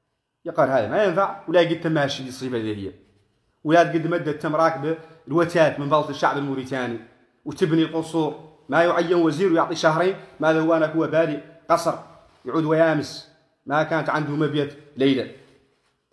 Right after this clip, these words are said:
هذا ما قد أنتم مساكتين عليه، ولا أنا لا أنتم مساكتين عليه. هذا يا الله مدة تعرفوا وتعرف عنه ما يصح. عندنا أربعة ملايين، ما قد تعود قابضتها مية رقاش، والله مية وخمسين رقاش،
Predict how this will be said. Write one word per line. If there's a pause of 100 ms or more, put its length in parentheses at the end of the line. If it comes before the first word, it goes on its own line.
هذا
ما
قد
أنتم
مساكتين
عليه، (680)
ولا
أنا
لا
أنتم
مساكتين
عليه. (1200)
هذا
يا
الله
مدة
تعرفوا (360)
وتعرف
عنه
ما
يصح. (640)
عندنا
أربعة
ملايين، (400)
ما
قد
تعود
قابضتها
مية
رقاش، (360)
والله
مية
وخمسين
رقاش،